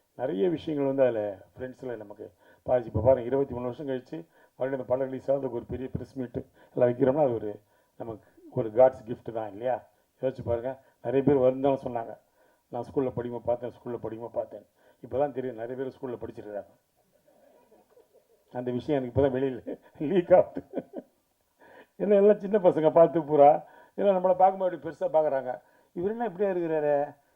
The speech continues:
ஆ, இன்னும் ஒரு வயசு ஆக மாட்டேங்குது. கிண்டல் பண்ணிட்டு போறாங்க பசங்க. நான் இந்த மாதிரி சட்டையை போட்டா வீட்டுல திட்டுறாங்க. "சார்,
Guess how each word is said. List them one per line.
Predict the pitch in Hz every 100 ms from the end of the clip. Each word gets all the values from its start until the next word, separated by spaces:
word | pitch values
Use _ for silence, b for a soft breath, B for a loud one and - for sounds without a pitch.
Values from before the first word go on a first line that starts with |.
| _ -
ஆ, | 214
இன்னும் | 170 170 226
ஒரு | 202 170
வயசு | 175 185
ஆக | 180
மாட்டேங்குது. | 151 147 143 139 135 _
கிண்டல் | - 180 208
பண்ணிட்டு | 170 147 147 143
போறாங்க | 127 123
பசங்க. | 127 131 123 107 b b b b _ -
நான் | 170 190
இந்த | 185
மாதிரி | 185
சட்டையை | 160 180 226
போட்டா | 196 202
வீட்டுல | 196 175 196 180
திட்டுறாங்க. | 180 185 180 131
"சார், | - 147 131